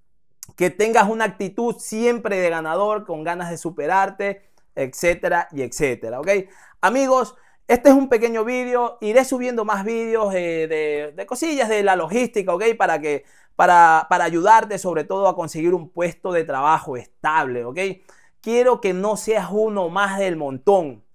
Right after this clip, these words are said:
hay que olvidarnos de eso. Si somos uno más del montón, del montón, no vamos a destacar, y si no destacamos, vamos a andar de seis meses, un año, tres,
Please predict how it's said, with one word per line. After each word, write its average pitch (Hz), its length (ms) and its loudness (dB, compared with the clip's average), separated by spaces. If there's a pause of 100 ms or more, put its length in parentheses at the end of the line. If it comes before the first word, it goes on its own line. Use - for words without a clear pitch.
(100)
hay 202 260 2
que 208 420 0 (100)
olvidarnos 180 840 4
de 180 100 -2
eso. 160 220 -6
Si - 180 -10
somos 208 420 0
uno 190 200 -6
más 180 160 -8
del 175 100 -4
montón, 202 400 -6
del 165 240 -2
montón, 180 500 -2 (880)
no 180 380 0
vamos 208 280 4
a 185 60 -2
destacar, 196 680 -2 (100)
y 220 160 -6
si 208 140 -10
no 208 120 -2
destacamos, 196 760 -2 (560)
vamos 185 380 0
a 180 40 -6
andar 190 440 0
de 156 200 -6
seis 175 240 -6
meses, 196 540 -6
un 160 240 -8
año, 196 580 -4
tres, 147 240 -6